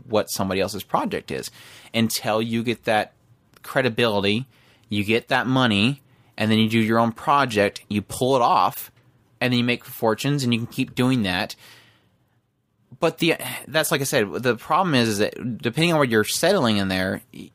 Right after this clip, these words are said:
you can't claim that because everybody likes Moe stuff that the world is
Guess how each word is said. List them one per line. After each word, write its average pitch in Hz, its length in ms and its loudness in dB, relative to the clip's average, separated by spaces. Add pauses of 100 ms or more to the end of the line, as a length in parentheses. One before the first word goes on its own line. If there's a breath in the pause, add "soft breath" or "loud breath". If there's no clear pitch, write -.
you 135 160 -4
can't - 420 -4
claim 131 380 0
that 113 160 -2
because 110 340 -2
everybody 104 360 0
likes 98 340 -4
Moe 92 320 0
stuff 87 320 -2
that 85 80 -10
the 117 100 -4
world 101 320 0
is 95 220 -6